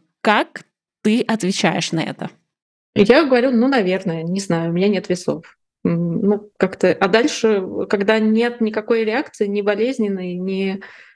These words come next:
Speaker 2: ни наоборот, э, там какой-то приглашающий к продолжению разговора, то разговор перемещается на кого-то другого, э, или в целом переходит на какие-то другие темы.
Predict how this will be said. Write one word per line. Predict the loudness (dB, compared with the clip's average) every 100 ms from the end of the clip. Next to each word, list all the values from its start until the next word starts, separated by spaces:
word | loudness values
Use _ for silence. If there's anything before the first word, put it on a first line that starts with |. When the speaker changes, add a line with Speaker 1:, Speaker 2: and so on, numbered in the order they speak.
| 0
Speaker 2:
ни | 2
наоборот, | 2 2 2 0 -2 -2
э, | 0 0 -2 -2 -2 -4 -2
там | -4 -2
какой-то | -4 -2 -2 0 -2 -2 -6 -12 -20 _ _ 0
приглашающий | 2 2 2 2 0 -2 -2
к |
продолжению | -2 0 0 0 -2 -2
разговора, | -4 -2 0 0 -2 -2
то | -2 -2 0 -2
разговор | -4 -4 -4 -4 -6 -4
перемещается | -2 -2 0 -2 -2
на | -2
кого-то | 0 0
другого, | 0 -2 0 -2 0 -4 -8 -12 -6
э, | -4 -4 -2
или | -2 0 0 -2
в |
целом | -4 -4 -2 -6 -10 _
переходит | -6 -2 -2 -2
на | -6
какие-то | -6 -2 -2
другие | 0 -2
темы. | 0 -2 0 -6